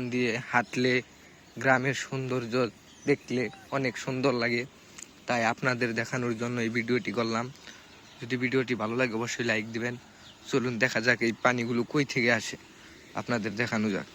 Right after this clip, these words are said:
পরন্ত বিকেলের আবহাওয়া, আজকের আবহাওয়া খুব একটা ভালো নয়, রোদও নাই, ঠান্ডা ময়া, বৃষ্টি বৃষ্টি ভাব,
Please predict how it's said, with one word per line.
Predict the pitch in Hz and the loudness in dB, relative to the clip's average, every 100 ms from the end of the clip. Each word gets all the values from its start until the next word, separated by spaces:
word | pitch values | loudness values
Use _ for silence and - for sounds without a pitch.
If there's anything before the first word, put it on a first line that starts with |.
| - - - - - - - - - - - - - 175 | -20 -20 -20 -20 -20 -20 -20 -20 -20 -20 -20 -20 0 2
পরন্ত | 170 180 180 175 165 | 4 2 0 0 0
বিকেলের | 160 - 143 143 131 | -2 0 2 6 4
আবহাওয়া, | 135 123 120 120 | 4 2 2 2
আজকের | - - 127 | 0 2 4
আবহাওয়া | 131 131 113 - | 4 2 -2 0
খুব | 131 127 | 2 2
একটা | - - 107 | 2 2 2
ভালো | 113 123 | 0 -2
নয়, | 117 143 - - - - - - - - | -4 -8 -20 -20 -20 -20 -20 -20 -16 -6
রোদও | 117 123 117 110 | -2 -2 0 0
নাই, | 117 117 127 - - - - - - | 0 -2 -6 -20 -20 -20 -20 -18 -6
ঠান্ডা | - 127 120 117 | -2 0 0 0
ময়া, | 120 120 117 - - - - - - - - - - - - 139 | 0 0 0 -4 -18 -20 -20 -20 -20 -20 -20 -20 -20 -20 -8 -4
বৃষ্টি | 135 - 139 | -2 0 0
বৃষ্টি | 135 - 123 | 0 0 0
ভাব, | 113 | 0